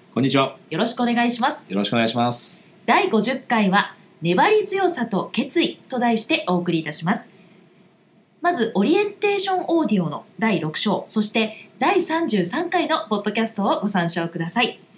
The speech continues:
Speaker 2: それでは、大野さん、粘り強さと決意ということなんですが、今回力強いタイトルですね。
Speaker 1: はい、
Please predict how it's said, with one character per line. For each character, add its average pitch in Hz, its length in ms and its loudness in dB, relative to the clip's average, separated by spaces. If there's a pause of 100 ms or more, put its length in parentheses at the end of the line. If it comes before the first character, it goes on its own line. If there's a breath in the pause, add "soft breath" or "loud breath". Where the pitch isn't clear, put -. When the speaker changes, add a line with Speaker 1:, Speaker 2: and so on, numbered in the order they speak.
(420 soft breath)
Speaker 2:
そ - 160 0
れ 262 80 4
で 320 80 4
は、 - 240 0
大 196 140 2
野 175 80 2
さ 175 140 -4
ん、 - 80 -10 (360)
粘 185 240 0
り 381 160 2
強 370 200 4
さ 202 140 -2
と 139 180 -12
決 226 360 -2
意 220 100 2
と 180 100 0
い 170 140 2
う 165 60 -4
こ 170 100 -8
と 165 100 -8
な 156 140 -6
ん 151 60 -10
で 151 80 -10
す - 100 -6
が、 147 180 -6
今 262 160 -12
回 156 160 -4
力 214 380 -2
強 247 200 -2
い 202 100 0
タ 180 100 -2
イ 170 80 -4
ト 170 80 -10
ル 151 120 -6
で 143 100 -14
す - 100 -12
ね。 175 460 -2
Speaker 1:
は 123 180 0
い、 104 140 -4